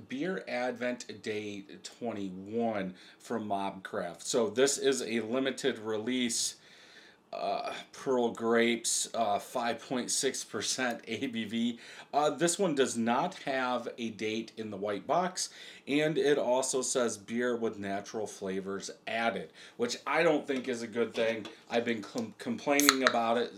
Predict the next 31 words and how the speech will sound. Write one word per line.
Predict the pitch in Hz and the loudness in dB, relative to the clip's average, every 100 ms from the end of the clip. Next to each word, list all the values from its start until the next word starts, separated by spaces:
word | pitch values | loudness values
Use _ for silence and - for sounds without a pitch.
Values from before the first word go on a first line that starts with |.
| - | 4
since | 113 95 - - _ | 6 4 2 -8 _
I | 117 104 | -2 -2
found | 98 - 123 110 | -2 -2 0 2
out, | 110 104 | 2 2
what | 110 110 | 0 -2
was | 101 | -2
it, | 95 - | -6 -6
day | 104 | -6
two | 95 - 110 113 117 | -6 -10 -8 -4 -2
or | |
day | 98 101 98 | -2 -2 -4
three | - 101 | -4 -8
or | 110 117 | -4 -6
something? | - 123 - - 139 143 147 - - - | -6 -10 -10 0 6 6 4 -10 -20 -16
Wow, | - 117 101 - _ - | -4 -2 -2 -6 _ -4
I | 117 | 0
would | 117 113 | 0 -2
say | 120 | -2
this | 117 113 - | 0 -2 -6
thing | 120 117 113 | -6 -6 -6
is | 101 | -10
full. | - - 127 - - _ _ _ - _ _ _ - - - - | -8 -2 0 0 -6 _ _ _ -20 _ _ _ -20 -20 -16 -2
Um, | 120 123 120 113 95 - _ _ _ _ _ _ _ _ _ _ - - _ _ - _ _ _ _ _ _ _ - - _ _ _ _ _ | 2 6 6 4 -2 -12 _ _ _ _ _ _ _ _ _ _ -20 -20 _ _ -20 _ _ _ _ _ _ _ -20 -20 _ _ _ _ _
yeah, | 127 151 - | -2 -2 0
I, | 123 | -4
j-, | - - | -4 -6
I | 143 | -6
just | 120 - 165 - - | -4 0 0 2 4
don't | 147 139 | 4 4
understand | 131 113 - 127 127 120 | 2 0 0 0 0 0
it. | 98 92 | -2 -8